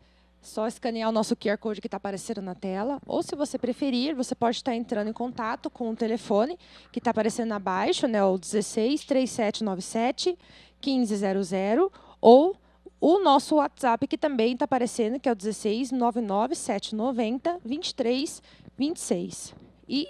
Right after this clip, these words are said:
falar com os nossos atendentes lá em Ribeirão Preto, na nossa se-, na, na sede da empresa, né, que é o Customer Care.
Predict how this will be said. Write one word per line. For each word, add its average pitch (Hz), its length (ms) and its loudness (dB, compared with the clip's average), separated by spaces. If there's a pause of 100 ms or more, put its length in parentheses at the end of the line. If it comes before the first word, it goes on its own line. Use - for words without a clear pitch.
falar 330 220 -2
com 339 100 -2
os 277 140 -4
nossos 294 480 -4 (320)
atendentes 294 640 -2
lá 247 340 -6 (520)
em 240 120 -2
Ribeirão 269 380 2
Preto, 262 300 -2
na 262 100 0
nossa 269 240 0
se-, - 200 -8
na, 226 480 -2
na 226 160 -2
sede 220 280 -4
da 240 120 0
empresa, 202 500 0
né, 196 140 -4
que - 100 -8
é 202 40 -2
o 208 40 -4
Customer 262 460 -8
Care. 175 200 -6